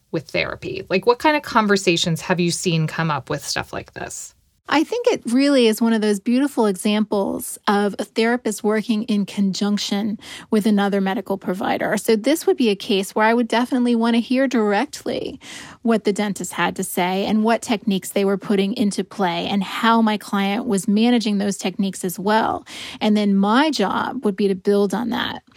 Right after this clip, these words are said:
Speaker 2: and decrease the overall anxiety. So a classic example of this would be, "Okay, you know, I went to the dentist, they gave me this mouth guard, and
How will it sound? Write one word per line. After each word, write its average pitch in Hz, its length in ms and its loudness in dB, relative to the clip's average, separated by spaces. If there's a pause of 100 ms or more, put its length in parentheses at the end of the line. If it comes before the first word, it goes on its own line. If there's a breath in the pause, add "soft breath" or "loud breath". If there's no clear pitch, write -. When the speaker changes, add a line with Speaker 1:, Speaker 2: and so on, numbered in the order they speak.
(280 loud breath)
Speaker 2:
and 208 220 2
decrease 220 480 0
the 208 160 0
overall 190 440 -2
anxiety. - 540 -4
So 233 320 2 (320 loud breath)
a 240 100 2
classic 240 440 2
example 226 580 2
of 196 120 0
this 214 260 -2
would 202 160 2
be, 202 440 4
"Okay, 247 540 2
you 220 140 2
know, 196 80 0
I 196 80 0
went 240 240 4
to 277 60 0
the 240 120 2
dentist, 214 580 2
they 208 120 0
gave 226 240 2
me 240 120 2
this 226 220 -2
mouth 196 280 0
guard, 208 380 0
and 202 160 -2